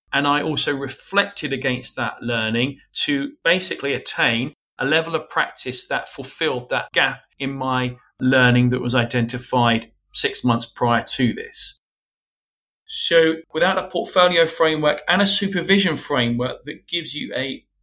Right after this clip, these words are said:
a system by which you can be measured against, you're essentially attending without any interpretation or any change that you can demonstrate in your own practice.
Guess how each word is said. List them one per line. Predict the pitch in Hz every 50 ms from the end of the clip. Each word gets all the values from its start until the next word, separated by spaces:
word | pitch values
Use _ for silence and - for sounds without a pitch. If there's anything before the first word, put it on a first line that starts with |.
| _ _ _ _ _ _ _ -
a | 131 123
system | - - - - - - - - - 160 143
by | 127 135 131
which | 131 139 - - - - 151
you | 147 -
can | - - 135 127
be | 123 120
measured | 135 185 226 254 240 - 131 107
against, | 98 - - - - - - - - - - - - _ _ _ _ _ _ _ _ _
you're | - 160 165 165
essentially | 165 165 - - 196 190 - - - - 160 156 143 -
attending | - - - - - - 170 165 165 156 147 131 127 123 123
without | 127 127 127 131 127 127 - - - _
any | - 147 147 143 139
interpretation | 135 131 131 - 135 123 - - 123 - - 127 113 110 - - 123 123
or | 120 120 - -
any | 127 127 123 123 123
change | - - 131 120 117 120 117 113 - _ _ _ _ _ _ -
that | - 202 196
you | 139 135 135
can | - - 135 127 120 117 - _ _ _ _ _ _
demonstrate | - 190 196 185 165 143 120 - - - 120 107 107 120 127 - _
in | 131 131 127
your | 123 113 117 120
own | 120 117 117
practice. | - - - - - - - - - - - - - -